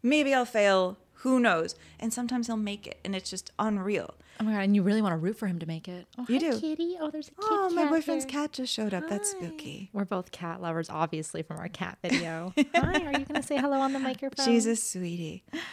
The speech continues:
Speaker 1: Uh, for context, she's a little, uh, black Maine Coon with one tiny white spot on her belly
Speaker 2: Oh,
Speaker 1: and
Speaker 2: yeah,
Speaker 1: the
Speaker 2: she
Speaker 1: biggest tail on the planet.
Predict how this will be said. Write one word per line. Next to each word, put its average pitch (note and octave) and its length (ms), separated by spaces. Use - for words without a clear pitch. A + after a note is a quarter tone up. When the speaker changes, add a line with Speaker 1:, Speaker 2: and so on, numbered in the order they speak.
Speaker 1:
Uh, A3 100
for A#3 160
context, G#3+ 460
she's G3+ 160
a G#3 40
little, G3+ 460
uh, F3 300
black G3 360
Maine F#3+ 180
Coon F3 200
with E3+ 140
one E3+ 160
tiny F3+ 260
white - 220
spot - 280
on F3+ 100
her F3 100
belly D#3+ 220
Speaker 2:
Oh, - 20
Speaker 1:
and F3 80
Speaker 2:
yeah, E3+ 60
Speaker 1:
the - 20
Speaker 2:
she D#3+ 40
Speaker 1:
biggest E3+ 300
tail D#3+ 160
on D3+ 80
the D3+ 80
planet. - 320